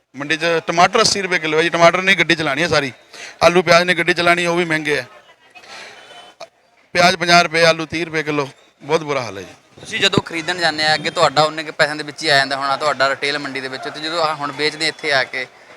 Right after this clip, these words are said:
Speaker 2: ਤਾਂ ਹੋਰ ਵੀ ਮਹਿੰਗਾ ਵਿਕਦਾ?
Speaker 1: ਸਬਜ਼ੀ ਪਹਿਲਾਂ ਅਸੀਂ ਲੈਂਦੇ ਸੀ ਨਾ ਜੀ, ਫਿਫਟੀ ਪਰਸੈਂਟ ਸਬਜ਼ੀ ਹੁਣ ਆ ਰਹੀ ਹੈ। ਪਹਿਲਾਂ ਅਸੀਂ ਸਬਜ਼ੀ ਲੈਂਦੇ ਸੀ ਫੁੱਲ ਹੁੰਦੀ ਸੀ ਮੰਡੀ,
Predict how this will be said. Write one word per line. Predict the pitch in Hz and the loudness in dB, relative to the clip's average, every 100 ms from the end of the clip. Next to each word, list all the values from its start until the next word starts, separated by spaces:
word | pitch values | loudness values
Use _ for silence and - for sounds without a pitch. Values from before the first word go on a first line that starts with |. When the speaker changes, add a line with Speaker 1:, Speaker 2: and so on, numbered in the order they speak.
| - | -8
Speaker 2:
ਤਾਂ | 147 139 | -2 -2
ਹੋਰ | 131 165 | -2 -4
ਵੀ | 175 | -4
ਮਹਿੰਗਾ | 160 156 156 | -4 -4 -4
ਵਿਕਦਾ? | 135 127 - - - - | -6 -2 -2 -2 -20 -14
Speaker 1:
ਸਬਜ਼ੀ | - - 202 202 240 | -2 2 2 4 4
ਪਹਿਲਾਂ | 233 247 | 4 4
ਅਸੀਂ | 214 | 2
ਲੈਂਦੇ | 214 196 220 | 2 2 0
ਸੀ | 214 | 0
ਨਾ | 226 | -2
ਜੀ, | 247 | -2
ਫਿਫਟੀ | 208 196 | -2 -2
ਪਰਸੈਂਟ | 202 196 208 196 | -2 -2 -2 -2
ਸਬਜ਼ੀ | 202 190 202 | -4 -2 2
ਹੁਣ | 185 | 4
ਆ | 151 | 4
ਰਹੀ | 156 | 4
ਹੈ। | 170 | 2
ਪਹਿਲਾਂ | 202 | 4
ਅਸੀਂ | 214 | 2
ਸਬਜ਼ੀ | 202 208 | 0 2
ਲੈਂਦੇ | 214 226 | 2 2
ਸੀ | |
ਫੁੱਲ | 196 208 | 0 0
ਹੁੰਦੀ | 220 170 | 0 0
ਸੀ | 160 | -2
ਮੰਡੀ, | 156 143 | -2 -4